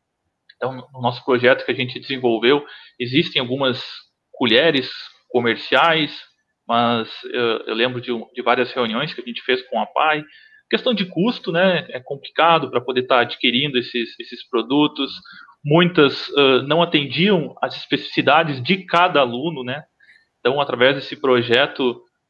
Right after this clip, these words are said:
a gente pôde, de fato, ir lá e entender a real necessidade de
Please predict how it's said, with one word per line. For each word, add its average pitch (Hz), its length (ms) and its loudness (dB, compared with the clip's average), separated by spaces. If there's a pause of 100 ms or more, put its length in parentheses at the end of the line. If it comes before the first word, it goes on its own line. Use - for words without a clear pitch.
a 123 60 0
gente 127 280 -8
pôde, 131 500 2 (380)
de - 100 -14 (160)
fato, 139 400 2 (120)
ir 151 120 -4
lá 143 240 2
e 185 100 -2
entender 151 760 2
a 123 120 2
real 135 360 2
necessidade 151 1000 -2 (200)
de 143 120 0